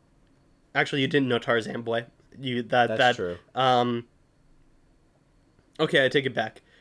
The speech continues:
Speaker 1: Uh, when I kissed the,
Speaker 2: <laughs>
Speaker 1: when I, I'm, I'm surprised that you picked up on where When I Kissed the Teacher was from.
Speaker 2: Dude,
Speaker 1: That one I was
Speaker 2: did you
Speaker 1: surprised
Speaker 2: see
Speaker 1: by.
Speaker 2: the, did you see the thumbnail of that song? It's literally the screen for, don't click on it, 'cause then the song is gonna start playing.
Speaker 1: Oh yeah, and then we're gonna have copyright issues. Yeah.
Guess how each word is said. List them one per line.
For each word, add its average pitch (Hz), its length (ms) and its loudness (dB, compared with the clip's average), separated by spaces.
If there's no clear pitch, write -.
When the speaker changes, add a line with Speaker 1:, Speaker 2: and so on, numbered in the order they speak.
Speaker 1:
Uh, 127 300 6
when 156 140 4
I 165 60 2
kissed 180 200 -4
the, 175 140 0
Speaker 2:
<laughs> - 60 -14
Speaker 1:
when 196 120 6
I, 202 100 6
I'm, 175 180 4
I'm 165 120 2
surprised 196 420 0
that 220 100 -4
you 170 100 -4
picked - 420 -2
up 127 220 0
on 131 220 2
where 127 260 6
When 123 160 0
I 120 60 2
Kissed 123 220 -12
the 120 80 -8
Teacher 110 260 -10
was 113 80 -10
from. 104 200 -12
Speaker 2:
Dude, - 100 2
Speaker 1:
That - 100 4
one 151 120 2
I 143 80 4
was 196 100 2
Speaker 2:
did 196 80 -2
you 254 40 0
Speaker 1:
surprised 247 160 -2
Speaker 2:
see 262 80 0
Speaker 1:
by. - 80 4
Speaker 2:
the, 160 360 6
did 196 160 -6
you 220 60 -6
see 233 120 -4
the 180 140 0
thumbnail 165 640 0
of 156 60 -2
that 131 200 -2
song? 147 340 2
It's 151 200 -6
literally 151 480 2
the 123 180 -10
screen 143 580 -8
for, 147 100 -10
don't 151 180 -2
click 92 260 -10
on 78 160 -10
it, 73 100 -16
'cause 90 220 -10
then 101 160 -4
the 95 80 -10
song 87 240 -10
is 82 80 -14
gonna 78 140 -14
start 76 260 -14
playing. 76 300 -16
Speaker 1:
Oh 151 100 2
yeah, 123 160 0
and 120 80 -2
then 117 80 -2
we're 120 60 -6
gonna 120 120 -4
have 117 140 -14
copyright 110 400 -4
issues. 107 400 -8
Yeah. 120 220 -2